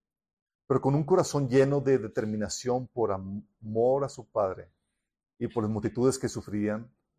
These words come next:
si no les salvaba, dijo, "Sí, conozco bien el precio y el riesgo, pero con gusto lo acepto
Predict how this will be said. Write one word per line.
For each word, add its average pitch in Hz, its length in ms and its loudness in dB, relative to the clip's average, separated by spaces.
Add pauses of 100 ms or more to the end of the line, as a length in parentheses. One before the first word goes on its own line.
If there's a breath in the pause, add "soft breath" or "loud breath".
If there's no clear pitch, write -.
(200)
si - 140 -12
no 107 140 -2
les 117 120 -4
salvaba, 98 520 -4 (320)
dijo, 104 340 -8 (640)
"Sí, 82 340 -12 (920)
conozco 135 760 2
bien 113 220 -2
el 107 120 -4
precio 104 360 -6
y 95 80 -6
el 87 100 -4
riesgo, 92 400 -10
pero 95 180 -8
con 98 220 -12
gusto 113 400 -8
lo 101 80 -6
acepto - 520 -10